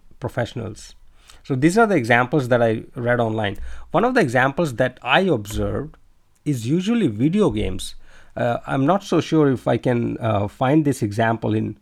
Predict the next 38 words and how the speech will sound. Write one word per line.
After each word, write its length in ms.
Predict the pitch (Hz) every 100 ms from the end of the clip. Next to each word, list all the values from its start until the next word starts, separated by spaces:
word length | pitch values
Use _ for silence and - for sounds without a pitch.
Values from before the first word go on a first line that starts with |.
| _ _
some 240 | - - 120
other 160 | 113
literature 500 | 110 104 120 120 -
that 200 | 107 107
is 180 | 110 98 -
around, 440 | 104 107 135 190 _ _ - _
but 240 | 135 117 120
this 120 | 175
is 120 | 240
something 360 | - 180 190 226
that 120 | 170
I 80 | 143
found, 380 | - 131 139 135
that 140 | 123
video 400 | 113 135 190 233
games, 680 | 196 139 139 180 196 - - -
uh, 40 |
similar 440 | - - 185 240 226
things 340 | - 170 123
happen. 500 | - 117 - 101 80 _ _ _ _ _ _
You 340 | 127 123 196 160
are 120 | 143
skilled 380 | - - 160 156
at 140 | 139
something, 540 | - 104 98 131 202 220 _
then 160 | 131 123
your, 480 | 120 120 117 120 -
uh, 60 | 127
difficulty 560 | 110 131 175 185 170 160
level 260 | 139 120
goes 300 | 107 113 107 -
up, 340 | 143 117 - _ _ _ _ _ _ _ -
and 240 | 139 135
you're 180 | 139 151
still 400 | 151 - 196 220
in 120 | 196
a 40 | 180
f-, 220 | -